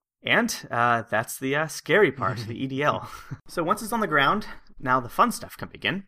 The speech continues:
Speaker 1: the surface operations. Now, as you know, there's a delay between the communications, so, uh, the surface operations,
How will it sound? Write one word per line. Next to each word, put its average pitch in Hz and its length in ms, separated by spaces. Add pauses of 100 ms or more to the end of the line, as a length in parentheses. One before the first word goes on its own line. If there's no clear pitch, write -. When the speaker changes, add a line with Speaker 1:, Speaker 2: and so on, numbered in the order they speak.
Speaker 1:
the 151 80
surface 151 320
operations. - 640 (260)
Now, 160 140
as 175 140
you 170 40
know, 156 140
there's 143 180
a 131 60
delay 127 460
between 120 540 (140)
the 123 100
communications, 120 680
so, 107 380 (440)
uh, - 200
the - 80
surface - 360
operations, 131 760